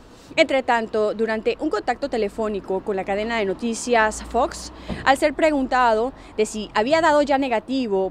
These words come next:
por coronavirus a algún test reciente, Trump respondió que no hay razón para hacerse pruebas todo el tiempo. Asimismo, el presidente indicó que planea realizar un evento de campaña en Florida el sábado por la noche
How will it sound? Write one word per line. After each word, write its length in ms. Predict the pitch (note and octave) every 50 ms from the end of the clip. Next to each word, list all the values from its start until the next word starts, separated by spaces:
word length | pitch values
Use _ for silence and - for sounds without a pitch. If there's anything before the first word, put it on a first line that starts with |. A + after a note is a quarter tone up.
| - -
por 200 | G#3+ G#3 G#3 -
coronavirus 680 | A3+ G#3+ G#3 G#3+ G#3+ G#3 A#3+ C4 B3 G#3+ G3 G3 - -
a 160 | - G#3 G#3 G#3
algún 300 | G3+ G3 A#3 B3+ B3 -
test 280 | A#3+ A#3 A#3 - -
reciente, 680 | G3+ A3+ A3+ A3 - - B3 A#3+ B3 B3 - D4+ E4 - - - - - -
Trump 320 | - D4 C4+ C4+ C4 -
respondió 600 | - A3+ B3 C4 A#3+ - B3 A#3+ C4 D4+ D#4 D4+ -
que 100 | C#4+ C#4+
no 120 | D#4 E4
hay 100 | G4 G#4+
razón 440 | G#4 F#4 D4+ - - A#3 G3+ F#3 F3+
para 180 | - G3 F#3+ G3
hacerse 360 | - - A3 G#3 - A#3+ A3+
pruebas 540 | - - A3+ A3 A3 A3+ A3+ A#3 - - - - - - - - -
todo 400 | - C4+ B3+ B3 B3 B3 B3+ B3 - -
el 120 | G#3+ F#3+
tiempo. 460 | - G3 F#3 E3 D#3 - F#3 F3+ F3 - - - - - -
Asimismo, 840 | - B3 - - C#4+ D4 D4+ D4+ C#4+ - D4 D4+ E4 E4 D#4 B3+ -
el 120 | - A#3+
presidente 560 | - A#3 A#3 - B3+ A#3+ A#3 B3 A#3+ D4+ C#4+ -
indicó 460 | B3+ B3+ A#3+ A#3+ G#3+ - B3+ B3+ C#4
que 120 | - D#4+ D4+
planea 440 | - A#3 G#3+ G#3+ G#3+ G#3+ G#3 G#3
realizar 600 | G3+ G#3 G#3+ G3+ G3+ G#3 G3+ - A#3 G#3 G3+ G3+ -
un 200 | - D4 E4 E4+
evento 540 | F4+ D#4 C#4 C4 C4 B3+ - C4+ C4+ B3+ -
de 140 | G#3+ A#3 A3
campaña 640 | - G#3+ G#3+ G3+ - A#3 A3 A3 A#3+ C#4 C#4 C4 G#3+
en 80 | G#3+
Florida 600 | - - G#3+ G3+ A3+ D#4 E4+ C4 B3+ A3+ A#3+ - -
el 140 | - G#3 G3+
sábado 400 | - A#3+ G3+ G#3 A3 A3+ A#3 A3+
por 160 | - A#3+ A#3
la 100 | B3 A#3+
noche 400 | C4+ D#4+ D#4+ C#4+ - - C4+ C#4